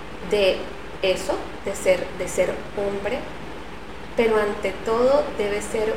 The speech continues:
un caballero. Y las mujeres necesitamos entender que no porque dejemos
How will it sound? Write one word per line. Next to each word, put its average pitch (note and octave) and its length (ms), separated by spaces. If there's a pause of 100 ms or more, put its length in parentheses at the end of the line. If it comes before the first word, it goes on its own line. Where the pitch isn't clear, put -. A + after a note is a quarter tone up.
un G#3+ 400 (100)
caballero. F3+ 880 (880)
Y A3+ 180
las A3 320
mujeres G#3 800 (1600)
necesitamos B3+ 2000 (1300)
entender G#3+ 1200 (920)
que A3 320
no D4 340
porque D4 360
dejemos A3+ 580